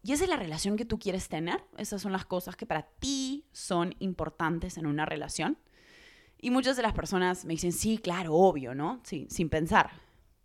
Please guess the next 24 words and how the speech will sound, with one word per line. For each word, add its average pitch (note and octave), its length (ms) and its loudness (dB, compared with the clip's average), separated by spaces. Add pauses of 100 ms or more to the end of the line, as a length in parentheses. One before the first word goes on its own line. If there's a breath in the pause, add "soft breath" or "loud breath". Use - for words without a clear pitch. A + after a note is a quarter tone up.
(200)
Y G3+ 60 4
han C4+ 100 6
habido F#4+ 180 4
algunas E4+ 320 2
personas, F#3 520 0
sobre E3 260 2
todo A3+ 140 6
en, G3+ 100 4 (220)
en F3+ 100 0
mis E3+ 120 2
sesiones G#3 440 2
uno G#3 160 4
a F#3+ 60 6
uno, D3+ 300 0 (680 loud breath)
que G3+ 100 2
me F#3 80 4
dicen, G3+ 460 0 (560)
"¿Sabes B3 260 -6
qué, A#3+ 140 0
Dome? A#3 300 0 (220)
En F#3 100 -4
realidad G3+ 300 -2
no C4+ 160 2
sé. C4 320 -4